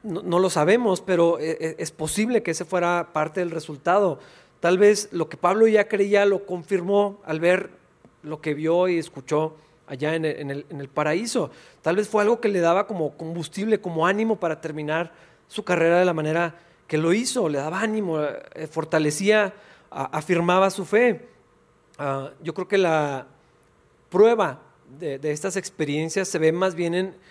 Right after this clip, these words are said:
en cómo su vida fue transformada, en la confianza, ah, tan sólida que tenía en, en, en Cristo, un ministerio bastante,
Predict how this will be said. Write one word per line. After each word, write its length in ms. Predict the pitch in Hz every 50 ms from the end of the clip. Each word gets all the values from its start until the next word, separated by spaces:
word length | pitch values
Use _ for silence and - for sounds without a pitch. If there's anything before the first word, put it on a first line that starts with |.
| - _ _
en 80 | - 139 -
cómo 160 | 185 185 208
su 120 | 214 - 196
vida 180 | 190 190 208 196
fue 160 | 202 214 220
transformada, 880 | - 202 220 214 214 214 202 196 190 190 208 220 240 220 190 165 - - - - - _ _ -
en 140 | - 165 165
la 160 | 165 160 -
confianza, 880 | - 185 170 160 151 180 185 185 190 190 190 - 214 214 220 214 214 - - _ _ _ _ _ _ _ _ -
ah, 320 | 185 156 147 143 147 - - -
tan 200 | - 147 156 151
sólida 560 | - - - 220 220 233 247 233 214 190 -
que 100 | - 143
tenía 580 | - 156 151 151 156 165 170 175 185 185 185 -
en, 240 | - 147 147 147 147 -
en, 240 | 151 135 127 127 -
en 140 | 170 147 139
Cristo, 840 | - - 208 226 240 233 233 - - - 220 220 220 226 208 220 _ _ _ _ _ _ _ -
un 140 | 151 165
ministerio 760 | 180 190 185 170 180 - - 175 175 185 190 185 185 175 147 - - - _ _ _ _ _ -
bastante, 1040 | 127 131 131 - - - - 185 185 185 180 - 214 202 202 202 202 190 196